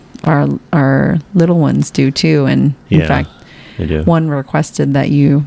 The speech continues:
Speaker 1: brought them over, so.
Speaker 2: We, so we did. We brought, when we started our homestead out in Tennessee, we brought the chickens, the heritage hens that we acquired in California, along with the ducks.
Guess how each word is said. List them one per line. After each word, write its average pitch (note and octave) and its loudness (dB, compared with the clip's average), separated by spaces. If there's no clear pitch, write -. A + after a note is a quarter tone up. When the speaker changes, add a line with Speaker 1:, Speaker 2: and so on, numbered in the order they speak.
Speaker 1:
brought C#3+ 0
them C#3+ -2
over, D#3+ -2
so. D3 0
Speaker 2:
We, F2+ 0
so F#2+ -2
we F#2 0
did. F2 -4
We F2+ -4
brought, E2+ -4
when F#2 -2
we F2+ 0
started E2 -6
our D#2+ -2
homestead E2 -6
out F2 -4
in D#2 -6
Tennessee, F2 -4
we D#2+ -6
brought E2+ -4
the F2 -10
chickens, - -6
the E2+ -4
heritage F2 -4
hens F2+ -4
that E2+ -4
we E2+ -4
acquired E2+ -4
in F2+ -6
California, E2+ -2
along E2 -4
with D#2+ -8
the E2 -10
ducks. - -8